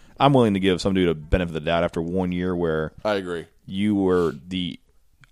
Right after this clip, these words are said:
Speaker 1: Iron Man streak was broken, and then, and then you also sat out some other games in there, too.
Speaker 2: And we've talked about this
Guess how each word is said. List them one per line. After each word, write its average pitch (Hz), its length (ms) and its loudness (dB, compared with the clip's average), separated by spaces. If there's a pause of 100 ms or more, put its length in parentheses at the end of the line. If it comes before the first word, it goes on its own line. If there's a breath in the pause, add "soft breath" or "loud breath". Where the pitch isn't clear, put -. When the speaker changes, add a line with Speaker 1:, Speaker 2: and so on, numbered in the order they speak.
Speaker 1:
Iron 104 260 0
Man 90 260 -2
streak 92 300 -4
was 80 140 -6
broken, 85 580 -2 (120)
and 90 180 -6
then, 82 340 -4 (160)
and 92 200 -8
then 92 120 -2
you 82 120 -2
also 85 240 -2
sat 90 160 -2
out 80 120 -2
some 92 140 -4
other 92 160 0
games 80 360 -4
in 82 140 -10
there, 76 140 -6
too. 76 440 -6 (160)
Speaker 2:
And 139 80 -4
we've 151 160 0
talked 139 300 0
about 117 280 0
this 110 260 -4